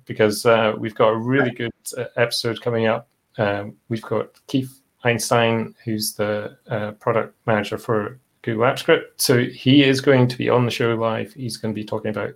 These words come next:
Apps Script, the latest developments. Uh, and as always, we're gonna be open for your questions for that one as well. So, uh,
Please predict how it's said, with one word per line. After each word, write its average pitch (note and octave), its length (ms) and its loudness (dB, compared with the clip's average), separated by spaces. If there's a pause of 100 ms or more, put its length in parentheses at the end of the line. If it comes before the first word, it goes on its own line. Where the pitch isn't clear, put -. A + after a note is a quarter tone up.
(120)
Apps A2+ 140 -4
Script, - 400 -8 (600)
the A#2 80 -2
latest B2+ 260 2
developments. B2 800 2 (100)
Uh, A2 380 2 (140)
and G#2+ 360 0 (220)
as A#2+ 100 2
always, A#2 320 2
we're G#2+ 200 0
gonna G#2+ 200 -2
be G#2 320 -6
open B2 260 0
for A2+ 140 -2
your G#2+ 140 0
questions A2 420 -4
for - 140 -6
that A2 180 0
one G#2+ 180 2
as G#2 140 -2
well. G#2+ 240 2
So, G2+ 380 0 (280)
uh, G#2+ 180 -6